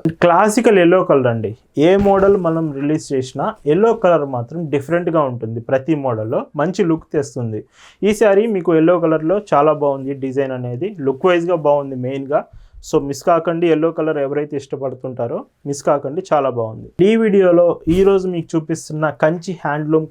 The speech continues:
కాటన్ శారీస్లో last and beautiful శారీ. So ఈ కాంబినేషన్ గ్రే with మీకు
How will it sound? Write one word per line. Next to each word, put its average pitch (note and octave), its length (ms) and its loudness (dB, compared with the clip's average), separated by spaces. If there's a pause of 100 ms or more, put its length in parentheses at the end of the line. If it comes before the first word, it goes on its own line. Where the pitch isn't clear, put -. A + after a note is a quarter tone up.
కాటన్ C3 400 0
శారీస్లో A#2+ 480 -2 (200)
last D#3+ 320 2 (100)
and C#3+ 160 -6
beautiful A#2+ 420 -6
శారీ. B2 260 0 (560)
So D3 100 4
ఈ C#3+ 100 4
కాంబినేషన్ C#3 640 0
గ్రే D3+ 160 4 (420)
with B2+ 120 -4 (100)
మీకు C3+ 360 0